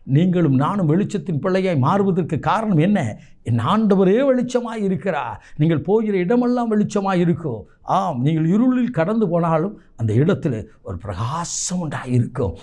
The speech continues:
ஆம், மற்றவர்கள் உங்களை பார்த்து விதமாய் சொல்வார்கள், "இதுவரை இப்படிப்பட்ட ஒரு பிரச்சனை இருந்துச்சு பிரதர், சிஸ்டர், நீங்க வந்த பின்னால் இந்த காரியம் மாறி இருக்கிறத." ஆம், எனக்கு அருமையானவர்களே, என்னையும் உங்களையும் பார்த்து அப்படிப்பட்ட சொல்கிற நாட்கள் தான் இந்த நாட்கள்.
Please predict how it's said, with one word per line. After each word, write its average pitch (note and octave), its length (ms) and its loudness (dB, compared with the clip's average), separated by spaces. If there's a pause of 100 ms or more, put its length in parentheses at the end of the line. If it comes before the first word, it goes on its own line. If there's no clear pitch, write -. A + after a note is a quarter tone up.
ஆம், D#3+ 580 0
மற்றவர்கள் D#3+ 440 0
உங்களை C#3 220 0
பார்த்து D#3 440 -8
விதமாய் D#3+ 380 -2
சொல்வார்கள், B2 580 -4 (180)
"இதுவரை E3 380 4
இப்படிப்பட்ட E3 480 0
ஒரு C#3+ 160 2
பிரச்சனை D3+ 400 0
இருந்துச்சு D3+ 380 -2
பிரதர், B2 400 0 (260)
சிஸ்டர், F3+ 500 0
நீங்க D#3+ 200 2
வந்த F#3 360 0
பின்னால் G3 280 -2
இந்த F3 160 0
காரியம் F#3 380 0
மாறி E3 300 2
இருக்கிறத." B2+ 460 -4 (200)
ஆம், F3 220 2
எனக்கு F3 320 2
அருமையானவர்களே, A2+ 600 -2 (360)
என்னையும் C#3 460 2
உங்களையும் D#3 360 2
பார்த்து D#3 420 -4
அப்படிப்பட்ட C#3 560 -2
சொல்கிற E3 500 0
நாட்கள் C3+ 420 2
தான் E3 280 0
இந்த A#2+ 200 -2
நாட்கள். G#2+ 520 -8